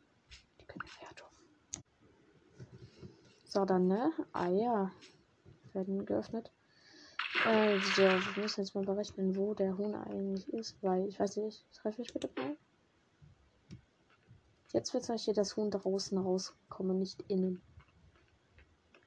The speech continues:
Das wäre jetzt scheiße gewesen. Der kann Eier legen. So, ich baue mal über dir ein bisschen von der Decke ab.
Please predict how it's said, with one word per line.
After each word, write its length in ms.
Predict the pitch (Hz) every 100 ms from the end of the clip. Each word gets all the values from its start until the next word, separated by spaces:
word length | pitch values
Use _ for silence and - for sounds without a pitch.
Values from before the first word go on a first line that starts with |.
| _ - _ _ _ _ _ _ - - -
Das 200 | 277 269
wäre 120 | 339
jetzt 160 | 302 -
scheiße 360 | 202 196 190 190
gewesen. 540 | 196 196 196 196 190 - - _ _ _ _ _ _ - _ - - _ - -
Der 140 | 208 196
kann 220 | - 320 -
Eier 180 | 190
legen. 260 | 180 - - - _ _ - - - _ - _ _ _ _ - _ - - _ _ _ - - _ -
So, 460 | - - - 208
ich 200 | 196 -
baue 200 | - 226
mal 260 | 254 240 220
über 200 | 233 226
dir 220 | - 220
ein 80 | 208
bisschen 320 | 214 214 208
von 160 | 185 196
der 120 | 196
Decke 360 | 240 311 - - -
ab. 380 | 208 - 208 302